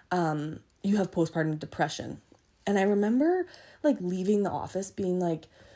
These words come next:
"Are you gonna, like, like, shouldn't I be filling out, like, a questionnaire? Or, like,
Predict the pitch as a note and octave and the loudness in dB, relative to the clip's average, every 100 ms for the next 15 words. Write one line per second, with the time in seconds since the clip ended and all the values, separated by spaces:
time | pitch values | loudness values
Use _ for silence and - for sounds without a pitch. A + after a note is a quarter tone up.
0 | - - _ _ _ _ _ _ _ _ | -20 -20 _ _ _ _ _ _ _ _
1 | - B3 D4 G#4 A4 F#4+ D4 A3 - _ | -4 0 0 0 -2 0 -2 -4 -10 _
2 | _ _ _ _ _ _ _ _ _ _ | _ _ _ _ _ _ _ _ _ _
3 | - - D#4+ A#4 G4 D#4 A#3 B3 A#3 G#3+ | -6 -2 0 2 4 4 4 4 2 0
4 | G#3 E3 - G3 - F3 D#3 E3+ G#3 C4 | -2 -4 -2 -2 -2 -2 0 0 2 2
5 | - F3+ E3+ D#3 D3+ | 0 0 4 2 0